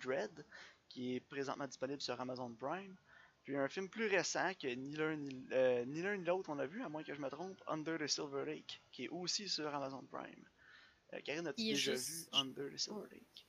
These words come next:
Speaker 2: Non, j'ai jamais vu Under the Silver Lake. J'ai vu Dread en deux mille douze quand c'est sorti, donc, euh, si vous voulez l'écouter,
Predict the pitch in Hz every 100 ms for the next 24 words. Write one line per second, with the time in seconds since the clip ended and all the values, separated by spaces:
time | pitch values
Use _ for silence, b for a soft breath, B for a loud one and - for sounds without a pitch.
0 | _ _ _ _ _ _ - 175 214 226
1 | 214 220 190 202 220 208 254 214 190 196
2 | 202 190 190 196 311 - - 214 226 226
3 | 285 202 202 247 226 196 190 214 220 202
4 | 185 196 247 294 - 247 247 - 226 -
5 | 302 247 208 196 190 - 240 214 240 214
6 | - - 247